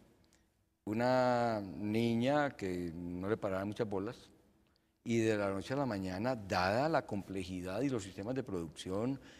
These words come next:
y, y la tecnología y todo, pues hombre, ya no se puede llevar las cosas al sitio de producción como se llevaban antes. Todavía hay mucha cosa que viene en empaque ya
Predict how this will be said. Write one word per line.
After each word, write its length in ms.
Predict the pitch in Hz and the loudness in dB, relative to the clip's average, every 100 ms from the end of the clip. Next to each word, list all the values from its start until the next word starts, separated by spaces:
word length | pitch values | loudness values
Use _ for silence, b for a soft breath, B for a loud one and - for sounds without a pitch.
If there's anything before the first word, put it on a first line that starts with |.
| B - | B -4
y, 240 | 113 107 | 0 2
y 40 | 110 | 4
la 200 | 104 101 | 2 2
tecnología 800 | - 95 104 95 92 92 110 131 | -2 -2 0 0 -2 0 2 2
y 60 | |
todo, 380 | 131 113 117 135 B B B - | 2 4 4 2 B B B -6
pues 160 | 131 196 | 0 4
hombre, 240 | 240 123 | 6 6
ya 160 | 104 123 | 6 6
no 140 | 143 | 6
se 120 | 147 | 4
puede 800 | 143 151 151 156 156 156 151 127 104 101 98 | 4 8 10 10 8 8 6 4 0 -6 -2
llevar 400 | 110 110 113 120 | 2 4 4 4
las 200 | 147 - | 0 0
cosas 360 | 147 143 151 | 0 2 2
al 460 | 131 110 107 101 92 98 - | 2 2 0 -2 -6 -10 -14
sitio 260 | - 113 147 | -6 0 0
de 40 | |
producción 340 | 123 101 92 113 | 2 -2 -2 -6
como 180 | 143 127 | -4 -2
se 60 | |
llevaban 280 | 95 104 160 | -2 -2 0
antes. 340 | 180 90 85 B B B | -2 -4 -12 B B B
Todavía 200 | 156 175 | 8 8
hay 60 | 180 | 8
mucha 160 | 165 | 4
cosa 180 | 156 160 | 4 2
que 80 | 139 | 2
viene 240 | 113 135 - - | 2 -2 -6 -6
en 120 | 104 | -4
empaque 520 | 92 85 113 113 127 | -2 4 4 4 0
ya 320 | 104 107 123 | 2 4 2